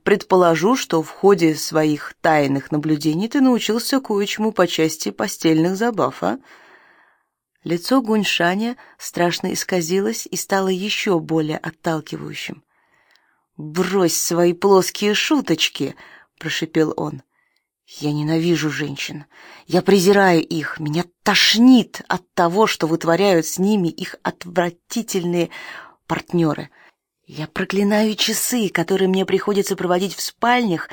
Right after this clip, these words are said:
выслушивая, как они, продажные твари, улещивают дураков мужей или разыгрывают неприступность, заставляя их ползать на коленях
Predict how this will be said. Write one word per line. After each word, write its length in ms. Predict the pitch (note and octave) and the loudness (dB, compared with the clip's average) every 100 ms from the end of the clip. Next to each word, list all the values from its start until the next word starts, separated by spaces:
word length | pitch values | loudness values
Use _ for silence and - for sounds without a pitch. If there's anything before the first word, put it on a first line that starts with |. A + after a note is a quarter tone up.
| - - - | -14 -12 -2
выслушивая, 720 | F#3+ G#3+ A3 B3 - G3 G3 | -2 0 0 0 0 0 0
как 240 | G#3 G3+ | 0 0
они, 500 | A3 A#3+ D4 A3+ C#3+ - - - - _ | 2 4 4 4 -2 -10 -20 -20 -20 _
продажные 800 | - D#3+ E3+ F3 D#3+ - E3+ E3+ | -4 -2 0 0 -2 -2 -2 0
твари, 500 | F3 F3+ E3+ C#3+ C3+ - - - - - _ | 0 0 0 -2 -8 -16 -20 -20 -20 -20 _
улещивают 1120 | B3+ B3 B3 C#4+ - A#3 G3 G3 F#3+ - - - | 2 4 4 4 2 0 0 2 2 0 -10 -4
дураков 600 | F3 G#3+ G#3 - A3+ G#3+ | 0 2 0 -2 -2 -2
мужей 440 | G#3+ G3 B3+ B3 | -2 0 2 2
или 280 | G3+ G3 F#3+ - - | 2 0 0 -4 -6
разыгрывают 800 | - F#3+ E3 G3+ A3 G#3 G3 G#3+ | 0 2 2 -4 -2 -2 -2 -2
неприступность, 1080 | A#3 A#3 A3+ A3 - - G#3 - - - - - - | 0 0 0 -2 -2 -2 -2 -2 -6 -8 -10 -14 -10
заставляя 560 | F3 F#3+ - F3 F#3 F3+ | 0 0 2 2 4 2
их 160 | E3+ | 0
ползать 480 | - F#3+ F#3+ F3 E3+ | -4 2 4 4 0
на 80 | F3+ | -2
коленях 540 | F3 F3 G#3 A#3 F3+ | 2 4 4 2 -2